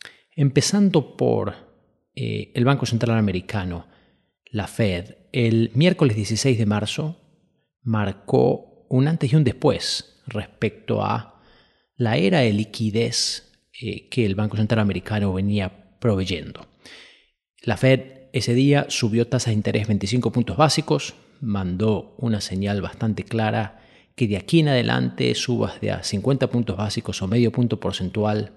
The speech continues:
no se pueden descartar. Proyectó a la vez un total de subas de tasas que en el acumulado va a llegar al tres por ciento, de acuerdo a sus estimados, ¿no?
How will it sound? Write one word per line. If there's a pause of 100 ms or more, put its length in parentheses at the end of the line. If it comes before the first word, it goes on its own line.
(160)
no
se
pueden
descartar. (400)
Proyectó
a
la
vez (1040)
un
total (140)
de
subas
de
tasas
que
en
el
acumulado
va
a
llegar
al
tres
por
ciento, (260)
de
acuerdo
a
sus (160)
estimados,
¿no?